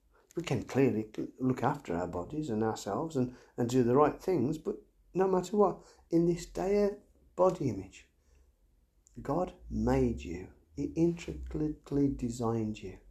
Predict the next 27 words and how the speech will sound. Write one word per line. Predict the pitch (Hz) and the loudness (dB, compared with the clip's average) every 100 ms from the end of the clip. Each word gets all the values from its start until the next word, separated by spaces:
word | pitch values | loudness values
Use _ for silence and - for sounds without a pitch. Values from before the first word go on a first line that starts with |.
| - - - | -20 -20 -4
You're | 127 135 | 0 2
made | 123 131 156 165 165 | 2 2 4 6 6
uniquely | 147 117 113 117 143 - 127 | 4 0 2 2 2 0 2
by | 113 113 | 4 4
him. | 117 104 98 - - - - - - - - | 4 2 -2 -4 -2 -2 -2 -4 -4 -6 -6
As | 107 104 | -6 -4
a | 98 | -2
result, | 98 104 135 - - - - - | 2 4 4 4 2 0 0 -2
we | 117 | -2
can | - | -4
step | 104 - - - | -6 -8 -10 -4
forward | 113 101 95 | -2 -2 -4
with | 82 | -10
confidence | - 113 117 - 147 160 160 - - | -2 -2 -2 -6 -4 -4 -4 -12 -14
and | - | -12
acceptance, | - - - 123 - - 135 139 - - _ - | -12 -10 -10 -10 -12 -8 -8 -10 -20 -20 _ 0
knowing | 127 120 | 2 4
that | 113 - | 2 -2
we | 107 | -6
are | |
valued | 95 - 120 123 113 113 - - - - - | -4 0 -2 0 -2 -2 -4 -20 -20 -18 -10
and | 113 | -6
we | 110 | -6
can | - 104 | -4 -6
give | 107 | -6
him | - 104 | -8 -10
praise. | - 90 85 85 | -10 -12 -14 -14